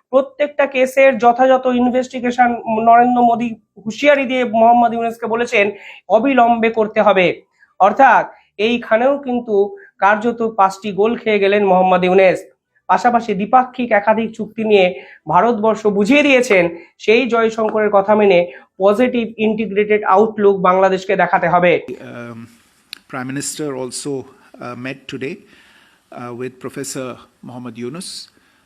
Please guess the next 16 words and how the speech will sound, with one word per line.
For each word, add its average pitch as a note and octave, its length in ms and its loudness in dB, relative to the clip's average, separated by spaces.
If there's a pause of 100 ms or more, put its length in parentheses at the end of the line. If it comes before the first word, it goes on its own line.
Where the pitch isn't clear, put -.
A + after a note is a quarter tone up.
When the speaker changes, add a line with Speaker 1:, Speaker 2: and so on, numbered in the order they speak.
(140)
Speaker 2:
uh, A2 320 -14
the A#2 160 -16
chief C#3 300 -10
advisor B2 560 -14
of, - 460 -18 (160)
uh, - 80 -20
the A#2+ 280 -14
interim B2+ 340 -12
government A#2+ 420 -14
of, - 360 -20
uh, A#2 220 -20
Bangladesh. A#2+ 720 -12 (760)
Uh, A2+ 220 -16
Prime B2+ 280 -12
Minister C3 420 -10
reiterated C3+ 760 -10